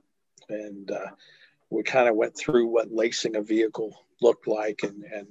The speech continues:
how it was produced in the seventies and eighties and the sixties. And, uh, he sent me a picture of the car just in gold and lace. And I go, "Looks good, put color on it now." And, uh, you know, he ran with it.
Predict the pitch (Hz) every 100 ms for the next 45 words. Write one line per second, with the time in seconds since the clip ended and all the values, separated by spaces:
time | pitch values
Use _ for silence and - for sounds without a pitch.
0 | _ - 113 113 110 113 104 - 120 95
1 | 110 110 - - 110 107 101 - 127 98
2 | 98 98 - 98 101 - - - - _
3 | _ _ _ _ 117 107 101 - 113 -
4 | 104 107 - - - _ _ _ - 110
5 | 107 101 98 107 101 107 _ _ _ _
6 | _ _ _ _ _ _ - 117 131 127
7 | 123 110 - 143 - 120 - - - _
8 | _ _ _ - 117 113 101 120 117 117
9 | 113 123 113 113 123 123 120 113 131 147
10 | - - - - _ _ _ - 117 117
11 | 113 120 - 135 139 135 131 - 139 143
12 | 113 107 107 95 110 131 135 120 113 110
13 | 110 113 113 113 - _ - - - -
14 | 117 107 175 147 127 131 117 101 -